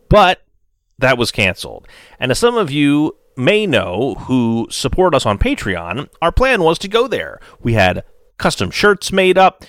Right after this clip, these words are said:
We were gonna be able to rub elbows with our fans, or at least people who had been forced to listen to the podcast, and we can't do that anymore. No rubbing of anything with anybody. However, Paizo just recently announced that they were gonna be doing PaizoCon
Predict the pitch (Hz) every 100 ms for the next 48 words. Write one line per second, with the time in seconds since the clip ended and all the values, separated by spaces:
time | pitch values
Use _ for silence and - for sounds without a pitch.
0 | _ - 95 95 101 101 107 90 90 101
1 | 147 90 127 139 135 135 135 135 - 87
2 | 78 - 85 73 - 180 175 170 170 160
3 | 98 95 85 95 - - 107 107 104 101
4 | 95 101 92 98 92 92 90 107 107 104
5 | - 101 98 95 90 90 - 220 - 202
6 | 190 - - - 180 190 190 196 175 180
7 | 196 180 190 175 180 110 98 92 90 87
8 | 85 139 165 175 175 185 180 180 180 185
9 | 185 170 156 98 80 65 58 - - 120
10 | 240 302 110 185 - 156 190 185 165 113
11 | 92 117 214 - 113 117 - 107 95 92
12 | - 95 175 208 120 - - 95 104 110
13 | 110 95 110 110 113 113 107 107 107 107
14 | - 131 147 143 127 135 131 147